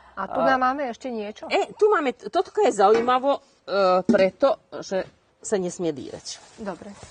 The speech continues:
Speaker 2: Husenice niektoré, e, majú také chlpy,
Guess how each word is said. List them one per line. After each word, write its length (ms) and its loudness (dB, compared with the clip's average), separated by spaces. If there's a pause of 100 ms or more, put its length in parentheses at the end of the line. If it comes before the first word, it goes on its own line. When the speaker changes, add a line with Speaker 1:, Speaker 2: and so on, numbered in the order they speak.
(160)
Speaker 2:
Husenice 540 4
niektoré, 540 0
e, 60 -8 (760)
majú 360 2
také 360 0
chlpy, 420 -4